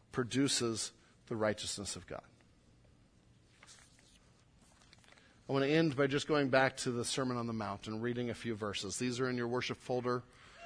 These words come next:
We'll put them on the screen. But it's really interesting 'cause James, as he's, I believe, reflecting on Jesus' teaching,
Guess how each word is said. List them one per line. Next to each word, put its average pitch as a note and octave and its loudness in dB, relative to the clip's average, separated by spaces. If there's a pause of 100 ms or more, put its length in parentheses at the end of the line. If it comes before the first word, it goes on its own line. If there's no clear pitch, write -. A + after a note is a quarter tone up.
(160)
We'll A#2 -4
put - 0
them C#3 2
on C3 2
the A#2 -2
screen. B2 -2 (840)
But D#3+ 4
it's D3 4
really G#3 10
interesting E3+ 8
'cause C#3+ 0
James, E3+ 2
as E3+ 2
he's, F3 0
I F3+ 6
believe, F3+ 6
reflecting E3+ 4
on D#3 2
Jesus' D#3+ 2
teaching, G3 2